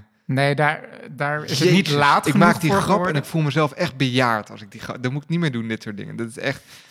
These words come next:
Speaker 2: dan ben ik een of andere
Speaker 1: Hoezo niet?
Speaker 2: Ja, dit zijn toch grapjes die, die, die, die, echt van die stomme
Speaker 1: Van die bad dad jokes
Speaker 2: Ja,
Speaker 1: of zo.
Speaker 2: precies. Die ga ik, oké,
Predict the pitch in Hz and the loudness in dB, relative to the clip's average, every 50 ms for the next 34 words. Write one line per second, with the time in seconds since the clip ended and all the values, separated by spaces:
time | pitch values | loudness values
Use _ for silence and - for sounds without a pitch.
0 | _ _ - 120 131 139 135 - 160 151 147 147 147 143 143 135 139 139 139 135 | _ _ -2 0 0 0 0 0 -2 0 0 0 0 0 0 0 2 0 0 0
1 | 131 143 127 120 139 123 127 170 151 139 - _ _ _ - - 110 120 117 - | -2 -2 -2 -2 -4 -6 -6 -6 -8 -8 -10 _ _ _ -12 -10 -8 -6 -4 -2
2 | 131 127 - 127 - - - 139 135 - - 131 113 - 120 117 117 113 123 123 | -2 -2 -2 -2 -4 -2 0 0 0 0 -2 -6 -6 -6 -6 -6 -4 -2 -2 -2
3 | 120 117 120 120 117 113 117 117 120 120 107 123 - - - 131 123 117 - - | -2 -2 -4 -4 -4 -4 -6 -6 -6 -6 -8 -10 -10 -8 -8 -8 -6 -6 -6 -6
4 | - - - 143 139 131 127 123 120 120 113 110 _ _ _ - 131 127 131 120 | -8 -6 -4 -4 -4 -2 -2 -2 -4 -4 -6 -8 _ _ _ -8 -6 -6 -4 -4
5 | 117 147 139 143 135 120 131 139 147 143 - - 117 110 113 107 98 92 - - | -2 0 0 0 -2 -4 -6 -6 -8 -8 -10 -8 -4 -2 -2 -2 -2 -4 -4 -4
6 | - - - - 95 - - - 110 113 123 117 - - - - - - 95 - | -4 -4 -4 -6 -6 -8 -10 -10 -6 -4 -6 -6 -6 -8 -16 -10 -6 -6 -6 -8